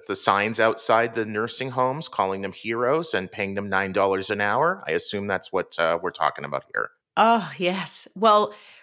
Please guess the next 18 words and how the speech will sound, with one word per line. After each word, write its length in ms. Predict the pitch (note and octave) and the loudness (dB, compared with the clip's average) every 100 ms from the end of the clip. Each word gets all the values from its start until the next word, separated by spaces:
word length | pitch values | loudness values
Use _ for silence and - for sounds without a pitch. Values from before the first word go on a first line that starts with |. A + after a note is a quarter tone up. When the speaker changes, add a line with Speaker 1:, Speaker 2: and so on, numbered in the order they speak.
| _ | _
Speaker 2:
f-, 140 | - A3 | -6 2
so 300 | A#3+ A3+ - - | 2 0 -8 4
frontline 580 | F4 A#4 D4 A3+ G3+ E3+ | 4 6 4 4 2 0
worker, 540 | F#3 - D3 - - - _ _ _ _ _ _ - | 0 0 -2 -4 -8 -20 _ _ _ _ _ _ -2
um, 560 | G3 F3 E3 D#3+ D3+ - _ _ _ - | 2 4 2 -2 -6 -10 _ _ _ -8
yes, 380 | A3+ B3+ C4 - | 0 4 4 2
this, 260 | D#4 F4 - - | -2 -2 -4 -4
this 440 | D#4+ D#4+ - - _ - | -2 0 0 -4 _ -4
includes 640 | C4 - A#3+ G#3 G3+ F#3 | -4 -2 -2 -2 -2 0
a 60 | E3 | 0
lot 200 | D#3 D3 | 2 0
of 80 | D#3 | 2
hospitality, 1200 | F3 E3 - - - A#3+ A#3 A#3 A3+ A3+ A3 G#3+ | 0 0 -6 -8 2 6 6 4 2 0 0 -2
a 60 | |
lot 200 | E3 D#3 | -2 -6
of 80 | D3+ | -8
food 340 | - B3+ C4+ B3+ | -6 -4 -2 0
industries, 920 | B3 A#3+ A#3 - A3 G#3+ G3+ G3 | 0 0 -2 -2 -2 0 0 -4